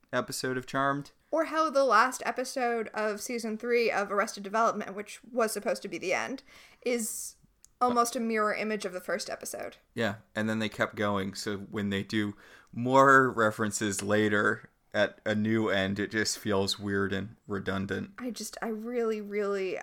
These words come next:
Speaker 2: I, I'm not sure how to get it onto paper, but I really want to talk about the last season of Arrested Development.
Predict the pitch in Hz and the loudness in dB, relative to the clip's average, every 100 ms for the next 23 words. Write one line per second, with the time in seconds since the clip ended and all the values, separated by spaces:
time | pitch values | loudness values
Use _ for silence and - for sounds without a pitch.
0 | - - - 240 240 240 233 - - 247 | -8 -10 -4 -2 2 2 2 -2 -2 0
1 | 240 226 202 208 208 190 208 214 - 208 | 0 -4 -2 0 2 0 -2 -6 -4 -2
2 | 202 196 185 190 202 220 220 196 185 175 | -2 -2 -2 -2 -2 0 0 0 -4 -4
3 | - 151 - 196 190 180 160 - 180 196 | 0 0 0 -4 -2 0 0 -2 -8 -8
4 | 185 165 117 - 233 190 170 185 220 233 | -6 -6 -6 -8 -12 -4 0 0 0 -4
5 | 226 - | -6 -12